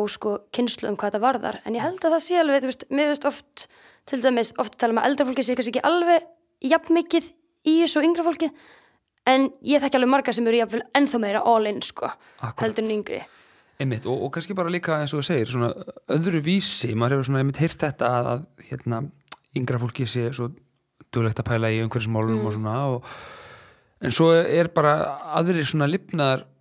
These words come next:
Speaker 2: hættir. Ég meina, fullorðið fólk náttúrulega sem að kannski er dálítið mikið eldri en, en þú, til
Speaker 1: Mhm,
Speaker 2: dæmis, það
Speaker 1: mhm.
Speaker 2: kannski í fyrsta lagi vissi ekki,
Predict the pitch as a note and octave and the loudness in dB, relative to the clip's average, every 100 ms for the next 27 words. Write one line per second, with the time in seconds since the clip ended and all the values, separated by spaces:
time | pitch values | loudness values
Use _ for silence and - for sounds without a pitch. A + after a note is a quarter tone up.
0 | _ - F3 F#3+ - - G#2 A#2+ B2+ C3 | _ 0 0 0 -6 -10 -6 -2 0 0
1 | C#3+ - - - C#3+ D3 C3+ C#3+ C3+ D3 | -4 -14 -16 -8 -4 0 0 -2 -6 -4
2 | A#2+ A#2+ A#2 C3 A#2+ B2 - B2+ B2 F3+ | -2 -2 -2 -4 -4 -6 -6 -2 -2 -4
3 | - - A#2 B2 B2+ - D3 B2 A#2+ A#2 | -18 -6 -4 -2 -2 0 0 0 0 -2
4 | A2+ - _ _ _ - C3+ C#3 C3 D#3 | -2 -10 _ _ _ -4 -4 0 -2 -2
5 | - B3 A#2 A2+ D3 - D3 D3+ C#3 D3 | -2 0 0 0 -2 -2 -2 -2 -4 -2
6 | C#3 C#3 B2+ B2 B2+ B2+ - B2 - | -2 0 2 2 0 -2 -2 -6 -4